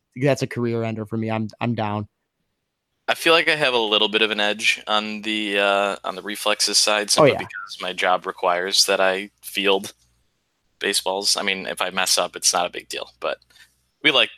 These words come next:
Speaker 2: I, I don't think I have any errors this year, so I'm feeling pretty good about that so far. Now it's gonna happen on Tuesday when I work the game.
Speaker 1: <laughs>
Speaker 2: But, but, uh,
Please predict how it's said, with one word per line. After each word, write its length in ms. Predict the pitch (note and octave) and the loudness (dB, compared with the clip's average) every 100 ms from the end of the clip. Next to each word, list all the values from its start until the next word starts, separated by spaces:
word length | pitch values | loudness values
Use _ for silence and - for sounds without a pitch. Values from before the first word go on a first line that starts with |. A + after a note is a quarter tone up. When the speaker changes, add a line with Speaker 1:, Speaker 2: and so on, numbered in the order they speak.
| - | -2
Speaker 2:
I, 140 | C3 - | 0 0
I 60 | |
don't 100 | D#3+ | -2
think 120 | D#3 | 0
I 60 | C3+ | 0
have 100 | A#2+ | 2
any 160 | A2+ F#2 | 0 0
errors 300 | G2 F#2 F2 | -2 -4 -4
this 180 | F2+ - | -4 -4
year, 140 | F2 | -6
so 140 | - F2+ | -8 -8
I'm 60 | |
feeling 180 | F2+ F#2 | -14 -14
pretty 180 | F#2+ F2 | -12 -12
good 120 | F2 | -12
about 200 | E2+ E2+ | -12 -12
that 180 | F2 - | -8 -4
so 120 | - | -6
far. 340 | - F2+ F2 E2+ | -6 -6 -6 -8
Now 260 | F#2 F2+ F2 | -6 -4 -4
it's 200 | - - - | -6 -8 -12
gonna 140 | F2+ | -12
happen 380 | F2+ F2 F2+ F2+ _ _ F#2+ | -10 -10 -12 -18 _ _ -10
on 140 | F2+ | -8
Tuesday 340 | - F2 F2 | -10 -10 -10
when 120 | F2 F2+ | -12 -12
I 40 | |
work 160 | F2 E2+ | -14 -14
the 80 | F2 | -14
game. 240 | F2 F2 - - | -14 -14 -18 -14
Speaker 1:
<laughs> 440 | - - - - - | -12 -12 0 0 2
Speaker 2:
But, 240 | A#3 - _ _ - - - _ - | 0 -4 _ _ -20 -20 -20 _ -2
but, 280 | G2 - | -2 0
uh, 420 | G2+ F#2+ F#2 F#2 | 2 4 4 4